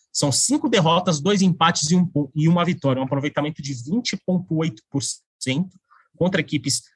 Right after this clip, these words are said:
que são as melhores equipes do Campeonato Brasileiro, que atualmente estão na zona de classificação para a Copa Libertadores. E por que que eu falo de mini campeonato? Porque o São Paulo enfrenta o Internacional neste domingo,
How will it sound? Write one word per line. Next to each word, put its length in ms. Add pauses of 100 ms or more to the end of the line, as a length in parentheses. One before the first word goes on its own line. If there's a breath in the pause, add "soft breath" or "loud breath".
que 80
são 240
as 100
melhores 380
equipes 280
do 80
Campeonato 320
Brasileiro, 400
que 120
atualmente 600
estão 240
na 80
zona 320 (300)
de 80
classificação 560
para 140
a 20
Copa 260
Libertadores. 800 (340 soft breath)
E 160
por 200
que 140
que 80
eu 60
falo 260
de 160
mini 240
campeonato? 640
Porque 160
o 40
São 140
Paulo 220
enfrenta 420
o 80
Internacional 640
neste 360
domingo, 360